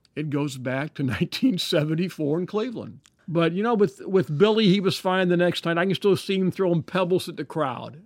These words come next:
and that third base dugout. I, that's a vivid memory. And he was, he, he was playing right along with it. Part of the show, as he always was.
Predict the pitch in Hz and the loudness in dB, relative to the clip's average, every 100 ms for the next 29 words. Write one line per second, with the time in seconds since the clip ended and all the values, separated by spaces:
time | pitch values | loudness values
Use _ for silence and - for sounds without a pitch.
0 | _ - 147 127 - 156 131 143 139 - | _ -10 -8 -6 -4 -2 -2 -4 -4 -8
1 | 127 120 123 131 139 - 131 120 147 180 | -12 -10 -10 -8 -10 -10 -10 -2 0 2
2 | 175 156 165 165 151 160 165 - _ _ | 2 2 0 -2 -4 -4 -6 -8 _ _
3 | - - - 143 139 139 220 311 - - | -20 -20 -4 0 2 2 4 2 0 -2
4 | 170 120 240 196 214 294 - - 202 208 | 0 2 2 4 2 2 -4 -4 -2 0
5 | 147 139 147 165 175 175 185 180 202 - | 0 2 2 4 2 0 -2 -2 -6 -6
6 | 170 - _ _ - 160 165 170 175 - | -8 -10 _ _ -2 0 2 2 0 0
7 | 202 220 196 135 151 156 165 143 156 233 | -2 0 -2 0 0 2 0 -2 -4 -6
8 | 160 170 170 | -6 -8 -10